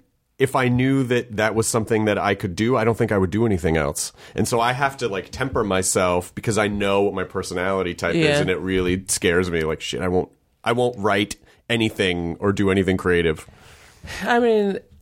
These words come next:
Speaker 2: because they, t-, I, I think perhaps they're trying to, um,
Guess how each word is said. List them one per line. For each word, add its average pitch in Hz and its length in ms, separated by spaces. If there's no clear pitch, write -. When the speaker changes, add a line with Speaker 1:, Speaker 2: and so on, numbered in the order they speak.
Speaker 2:
because 233 380
they, 208 120
t-, 190 160
I, 202 300
I 202 40
think 254 380
perhaps 180 480
they're 160 160
trying 147 420
to, 147 280
um, 135 540